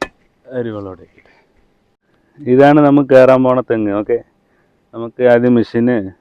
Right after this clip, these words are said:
ഫിറ്റ് ചെയ്യാം. വാ. Finally നമുക്ക് ഈ മെഷീന് നമുക്ക് തെങ്ങിന്മേൽ കെട്ടി ട്ടോ. ഇതിൽ ഇവിടെ ലോക്ക് ചെയ്യാം.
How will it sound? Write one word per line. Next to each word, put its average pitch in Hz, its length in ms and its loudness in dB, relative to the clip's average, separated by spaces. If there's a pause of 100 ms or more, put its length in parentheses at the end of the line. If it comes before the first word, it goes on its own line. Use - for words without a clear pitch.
(240)
ഫിറ്റ് 98 220 -12
ചെയ്യാം. 90 200 -12
വാ. 101 80 -12 (680)
Finally 117 480 0
നമുക്ക് 117 360 -2 (380)
ഈ 113 120 -4
മെഷീന് 107 400 -6
നമുക്ക് 104 340 -8 (480)
തെങ്ങിന്മേൽ 95 600 -10
കെട്ടി - 280 -16 (140)
ട്ടോ. - 100 -20 (800)
ഇതിൽ 101 180 -6 (320)
ഇവിടെ 98 200 -8 (100)
ലോക്ക് 92 260 -12
ചെയ്യാം. 87 260 -14